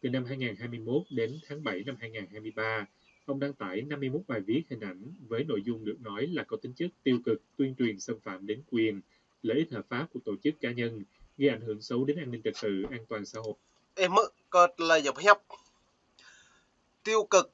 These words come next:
Speaker 2: tuyên truyền, lợi dụng cá nhân nút như lệ.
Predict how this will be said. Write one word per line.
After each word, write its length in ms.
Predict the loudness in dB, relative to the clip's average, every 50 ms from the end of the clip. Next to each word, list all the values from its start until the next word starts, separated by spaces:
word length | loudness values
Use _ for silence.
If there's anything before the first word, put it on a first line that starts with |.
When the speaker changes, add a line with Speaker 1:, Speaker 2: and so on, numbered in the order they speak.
| _ _ _ _ _
Speaker 2:
tuyên 220 | 6 6 6 6
truyền, 380 | 6 4 4 4 4 2 -2 -6 -10 _ _ _ _ _ _ _ _ _ _ _ _ _ _ -12
lợi 240 | -6 -4 -2 -2 0
dụng 280 | 0 -2 -2 -2 -6 -2
cá 160 | 2 4 4
nhân 280 | 6 6 4 4 4 2
nút 200 | 2 2 2 0 -6 _ _ _ _ _ _
như 120 | -4 0 0
lệ. 140 | 0 -2